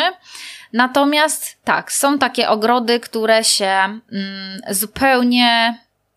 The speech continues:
odcinają, wyróżniają. No i są też tak naprawdę, mm, zdarzają się też tak naprawdę tacy klienci, którzy mówią: „Ja nie chcę mieć tak jak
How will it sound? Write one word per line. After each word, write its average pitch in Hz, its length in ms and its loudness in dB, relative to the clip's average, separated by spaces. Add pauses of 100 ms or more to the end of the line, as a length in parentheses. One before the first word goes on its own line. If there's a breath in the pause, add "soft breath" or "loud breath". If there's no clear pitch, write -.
(180)
odcinają, 233 800 0
wyróżniają. 220 720 0 (460 loud breath)
No 381 140 -4
i - 20 0
są 294 220 0
też 269 140 0
tak 262 240 2
naprawdę, 233 380 2
mm, 220 720 -6
zdarzają 247 380 2
się 262 160 0
też 240 200 0
tak 226 260 -2
naprawdę 226 420 0
tacy 208 280 -2
klienci, 240 460 -2
którzy 220 340 -4
mówią: 226 460 2 (500 loud breath)
„Ja 330 180 2
nie 247 220 2
chcę 285 240 2
mieć 208 580 -2 (720)
tak 185 340 -2
jak 247 400 -2